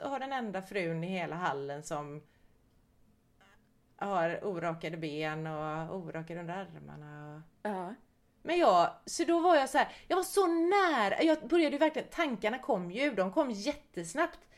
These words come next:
Speaker 1: med det här. Alltså, jag erkänner att jag inte pallar trycket, som hon skrev.
Speaker 2: Ja.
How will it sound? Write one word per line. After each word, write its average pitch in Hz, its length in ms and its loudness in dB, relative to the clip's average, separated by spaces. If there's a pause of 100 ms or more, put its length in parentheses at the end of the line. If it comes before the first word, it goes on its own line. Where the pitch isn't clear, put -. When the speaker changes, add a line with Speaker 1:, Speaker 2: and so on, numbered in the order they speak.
(360)
Speaker 1:
med 240 320 2
det 202 80 0
här. 175 340 4 (1160)
Alltså, 254 440 4 (140)
jag 247 200 2
erkänner 226 420 0
att 202 80 -8
jag 220 100 -2
inte 196 120 -8
pallar 185 280 -2
trycket, 185 580 -6 (100)
som 226 220 -6
hon 196 120 -4
skrev. 170 240 -6 (260)
Speaker 2:
Ja. 175 300 -6